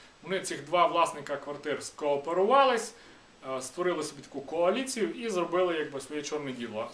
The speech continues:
Просто один з власників цієї квартири, один з власників з квартир був <clears throat> колишній представник президента в області, а потім він працював ще на якійсь кучерявій посаді, а потім працював в,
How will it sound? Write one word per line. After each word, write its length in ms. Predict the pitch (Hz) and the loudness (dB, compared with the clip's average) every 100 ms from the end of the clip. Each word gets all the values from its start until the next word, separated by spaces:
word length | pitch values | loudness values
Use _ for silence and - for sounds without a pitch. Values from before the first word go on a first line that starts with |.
| - | -6
Просто 460 | 208 208 196 165 160 | -4 2 2 2 0
один 260 | 175 185 | -2 -2
з 160 | - 143 | -4 -8
власників 580 | 143 147 160 143 - 135 | -6 -2 -2 -2 -14 -14
цієї 220 | 156 151 | -14 -4
квартири, 480 | 196 233 285 233 - - - - - - | -2 2 4 4 0 -10 -20 -20 -20 -2
один 160 | 175 | 0
з 40 | 185 | 4
власників 440 | 190 - 143 151 | 4 4 -2 -6
з 80 | - | -6
квартир 480 | - 160 - 165 120 - - - - | -4 -4 0 -2 -2 -10 -20 -20 -20
був 420 | 131 208 233 175 - - 151 | -2 0 2 0 -6 -16 -14
<clears throat> 260 | 127 107 - | -14 -16 -10
колишній 540 | 170 196 190 165 127 - | 0 0 0 -4 -8 -8
представник 420 | 151 175 165 - | -8 -4 -6 -8
президента 720 | - 151 131 143 127 175 180 - | -8 -6 -4 -4 -2 -2 -4 -2
в 60 | 185 | 0
області, 540 | 190 208 208 247 285 - - _ - - | 0 0 -4 -8 -10 -12 -20 _ -16 -4
а 160 | 147 | -2
потім 440 | - 202 220 220 185 | 0 0 0 0 -6
він 100 | 170 | -6
працював 380 | 160 165 143 | -8 -2 -2
ще 160 | - 175 | 0 0
на 60 | 196 | -2
якійсь 220 | 208 - | -4 -8
кучерявій 500 | 214 226 226 226 214 | -6 -2 2 2 0
посаді, 400 | 220 220 220 196 | -4 -4 0 0
а 40 | |
потім 440 | - 214 220 208 208 - - | 0 -2 0 -2 -4 -12 -10
працював 680 | 156 160 160 175 175 175 - | -8 -6 2 6 6 4 -10
в, 40 | - | -12